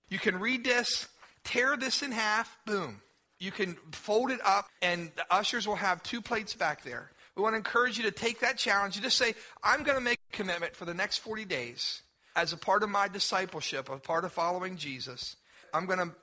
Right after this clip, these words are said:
the next forty days, I'm gonna give ten percent of my income to the work of the Lord." And I'd like to encourage you, those of you who take that step, maybe some of you have been doing it, you know, you've been doing it in the past, or maybe you've only been doing partial.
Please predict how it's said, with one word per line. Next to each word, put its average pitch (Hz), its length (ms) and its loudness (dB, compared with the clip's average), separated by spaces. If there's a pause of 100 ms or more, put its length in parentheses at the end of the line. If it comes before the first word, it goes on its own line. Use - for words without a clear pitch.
(280)
the 151 100 -14
next 165 180 -2
forty 185 200 -2
days, 160 220 -4
I'm 160 80 -8
gonna 156 80 -10
give 147 160 -6
ten 170 240 -4
percent 180 240 -6
of 180 60 -8
my 165 120 -2
income 143 480 -6 (280)
to - 100 -10
the 143 100 -4
work 143 280 -4
of 160 80 -6
the 165 60 -4
Lord." 127 360 -6 (320)
And 185 100 0
I'd 208 100 2
like 254 180 0
to 285 60 -4
encourage 240 440 0
you, 190 160 -4 (260)
those 240 300 2
of 220 160 -2
you 220 180 -2
who 196 160 -6
take 208 300 -4
that 185 200 -2
step, 180 220 0
maybe 214 220 -4
some 226 120 0
of 220 60 0
you 208 60 -4
have 202 80 -4
been 180 180 -4
doing 214 360 0
it, 202 220 -4 (160)
you 175 160 -4
know, 170 60 -2
you've 180 240 -2
been 175 140 -2
doing 208 300 0
it 202 100 -2
in 190 40 -12
the 185 60 -2
past, 190 480 2
or 220 60 -4
maybe 240 180 -2
you've 262 100 0
only 254 120 0
been 226 160 0
doing 226 240 -2
partial. - 560 -2